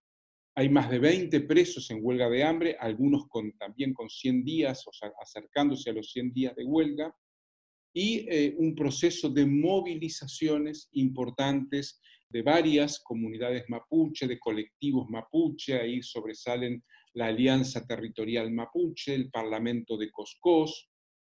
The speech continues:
la Identidad Lafkenche, que son pescadores de la costa, en una región que, si ustedes vieran el mapa, sería una especie de triángulo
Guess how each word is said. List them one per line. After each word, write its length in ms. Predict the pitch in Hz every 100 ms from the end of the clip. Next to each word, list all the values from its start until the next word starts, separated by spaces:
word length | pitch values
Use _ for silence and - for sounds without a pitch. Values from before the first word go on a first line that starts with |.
| -
la 180 | 117 120
Identidad 960 | 113 113 110 113 110 123 127 120 117
Lafkenche, 800 | 117 113 - _ 185 185 156 147
que 80 | 143
son 280 | - 117 113
pescadores 580 | 117 - 107 113 127 117
de 80 | 110
la 160 | 113
costa, 520 | - 165 - - 135 -
en 140 | 131
una 180 | 151 160
región 640 | 151 - - 165 156 160 - - _ _ _ -
que, 360 | 131 143 143 -
si 140 | -
ustedes 360 | - 131 131 127
vieran 360 | 139 135 135
el 100 | 135
mapa, 340 | 139 143 - 131
sería 320 | - 123 131
una 80 | 127
especie 400 | - 131 - 127
de 120 | 127
triángulo 840 | 120 127 135 135 131 131 135 -